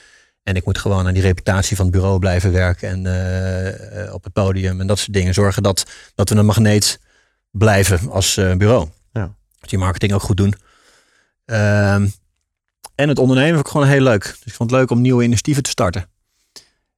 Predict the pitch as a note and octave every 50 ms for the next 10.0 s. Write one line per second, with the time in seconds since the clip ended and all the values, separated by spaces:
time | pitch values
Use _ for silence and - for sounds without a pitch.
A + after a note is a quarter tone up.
0 | _ _ _ _ _ _ - B2+ A2 G#2 - - - G#2 A2 A2 G#2+ G#2+ G#2+ G#2
1 | G#2+ G#2 G#2 G2+ G2+ A2 A#2 D3 D3 - - C#3 B2+ B2 B2 A#2+ A#2 - - A#2+
2 | G#2+ A#2+ C3+ C#3 B2 - - - - - A2+ A2 A2 A2 G#2 G#2 G#2 G#2 - -
3 | C3 C3+ - C#3 - - D#3 D#3+ E3+ - - - _ _ B2 A#2 A2+ - - -
4 | B2+ A#2 G#2+ G#2 A2 B2 C3+ A#2 - - - F#3+ - - - C#3+ C3 C3+ B2 B2
5 | A2 A2 G#2 - C3 B2+ A#2+ - A#2 G2+ F#2+ F#2+ - - C#3+ - - D3 C#3 C#3
6 | C#3 C3+ C3+ C3 C3 B2+ C3 B2+ D#3 F#3 - - - - - B2 B2 - - B2
7 | A#2 A2+ - - B2+ - - - A#2 A#2+ A2+ - - - A2+ G#2 G#2+ G#2+ - G2+
8 | - - C#3 B2+ - A2+ A2+ G#2+ G#2 G#2 - G#2 G#2 G#2 G#2 G2+ F#2+ - - -
9 | - _ _ _ _ _ _ - A2 G#2+ A2 G2+ G#2 G#2 A#2 A2+ A2 G2+ G#2+ G2+